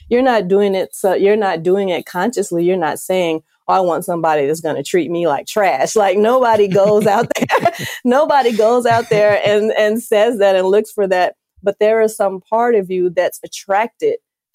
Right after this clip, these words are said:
Speaker 1: to those people, and you, eh, whether it's a reflection of you or there's some harm, some, <clears throat> or there's some hurt or some trauma inside of you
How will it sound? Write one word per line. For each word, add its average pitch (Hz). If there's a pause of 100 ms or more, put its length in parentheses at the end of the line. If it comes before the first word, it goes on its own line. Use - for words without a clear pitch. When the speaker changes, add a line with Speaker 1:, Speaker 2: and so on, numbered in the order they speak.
Speaker 1:
to 175
those 180
people, 180 (100)
and 185
you, 180
eh, 170
whether 180
it's 170
a 175
reflection 175
of 156
you 220 (320)
or 185
there's 180
some 170
harm, 208
some, - (120)
<clears throat> 285
or 233
there's 202
some 180 (280)
hurt 214 (100)
or 185
some 180
trauma 196
inside 175
of 175
you 160